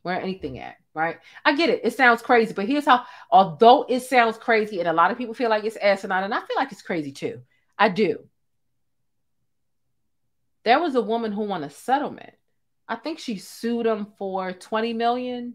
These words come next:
twenty or two hundred million. I can't remember. I might be adding an extra zero on there. She won a six million dollar settlement from McDonald's because this man had done this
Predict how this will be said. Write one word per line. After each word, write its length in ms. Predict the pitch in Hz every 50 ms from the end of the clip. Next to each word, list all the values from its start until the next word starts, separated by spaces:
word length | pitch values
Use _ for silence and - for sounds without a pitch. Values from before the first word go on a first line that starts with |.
| _
twenty 380 | _ - - 277 311 370 370 240
or 80 | 180 180
two 180 | - - 190
hundred 300 | 190 180 156 143 143 120
million. 200 | 110 110 113 107
I 60 | 113
can't 220 | 156 - 202 190 139
remember. 220 | 135 135 135 127
I 40 | 131
might 220 | 147 170 190 190
be 160 | - 170 - -
adding 240 | 151 143 - 143
an 60 | 139 -
extra 260 | 147 _ _ 151 151
zero 380 | 151 151 151 151 143 139 139 -
on 160 | 135 143 135
there. 240 | 87 76 85 - _ _ _ _ _ _ _ _ _ _ _ _
She 320 | - - - - 285 294
won 400 | 285 208 165 180 202 220 220 185 -
a 100 | - 165
six 380 | - - - - 202 208 -
million 320 | - 190 175 165 156 160 151
dollar 300 | 160 147 139 127 117 120
settlement 480 | - - - 196 196 160 151 120 120
from 160 | - - 165 160
McDonald's 580 | 147 131 127 - 170 170 180 156 - - - - - - - _
because 260 | - 151 - 175 160
this 160 | 175 190 190
man 480 | 214 214 202 214 226 220 185 131 127 127 - _ _ _
had 300 | _ - 180 165 160 139
done 320 | 180 190 196 214 220 208 180
this 400 | 156 135 127 - - - -